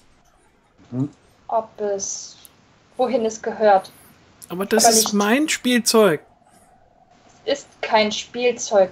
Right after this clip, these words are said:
Speaker 2: Junge. Es ist ein Buch.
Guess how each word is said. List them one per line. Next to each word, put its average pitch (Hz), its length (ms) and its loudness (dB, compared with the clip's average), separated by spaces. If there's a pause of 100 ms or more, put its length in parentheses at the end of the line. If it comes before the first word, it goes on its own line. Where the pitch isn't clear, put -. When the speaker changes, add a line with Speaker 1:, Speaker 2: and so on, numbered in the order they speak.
(140)
Speaker 2:
Junge. 175 320 -6 (1400)
Es - 180 -10
ist - 240 -8
ein 208 280 2 (200)
Buch. 233 320 2